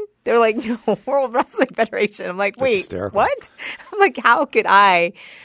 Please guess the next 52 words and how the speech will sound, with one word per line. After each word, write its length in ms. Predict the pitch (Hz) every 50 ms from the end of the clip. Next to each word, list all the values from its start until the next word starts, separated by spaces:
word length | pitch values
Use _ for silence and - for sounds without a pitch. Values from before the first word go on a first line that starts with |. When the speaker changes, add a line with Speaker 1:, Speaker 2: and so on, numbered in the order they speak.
| - _ -
Speaker 1:
be 100 | 214 208
doing 340 | 190 254 285 330 302 233
this?" 280 | 196 170 156 151 - -
Right? 260 | 185 185 202 226 220 - - - - - - -
And 160 | 196 214 214 214
he 100 | 226 208
goes, 260 | 220 208 202 202 -
"Look, 220 | 226 226 226 -
just 260 | - 226 220 214 -
go. 280 | - 170 156 147 151 170
You 180 | 202 190 196 165
never 300 | 156 156 151 147 151 147
know." 280 | 143 127 90 - - _ _ _ -
And 120 | 170 175 202
I 60 | 233
didn't 200 | 262 302 277 254
even 180 | 233 208 185
know 220 | 175 175 175 170 165
it 20 |
was 140 | 156 160 -
gonna 160 | - 160 156 143
be 100 | 147 139
for 160 | - - 139
ring 200 | 135 139 135 131
announcer 400 | 127 123 120 127 - - - -
or 60 | - 135
anything 320 | 135 135 - - 131 131
like 140 | 123 127 -
that. 220 | - 120 120 -
So 160 | - - 165 147
I 80 | 147
show 300 | 151 - - 165 165 165
up 240 | 143 131 135 135 -
and 160 | - 156 147 143
we 120 | 151 147
do 320 | 131 - 147 147 147 147 143 - - - _ _ -
backstage, 460 | - 139 131 - - 147 143 139 - -
like, 220 | 160 156 147 139 -
mock-up 460 | 160 151 147 139 - - 147 - 143
backstage 480 | - 143 135 - - - 156 170 170 -
interviews 500 | 254 254 247 233 220 220 208 196 180 -
and 60 | 170
all. 260 | 160 160 156 160 165 _ _ - - - - - - _ _ _ -
And 160 | 208 226 233
I 160 | 240 240 254 262
always 260 | 277 302 320 320 -
say 160 | - 233 196
this 220 | 190 190 190 180 -
one 160 | 170 165 165
phrase. 300 | - - 151 151 151 151
I 60 | 160
say, 440 | 156 - 175 165 165 165 165 165 _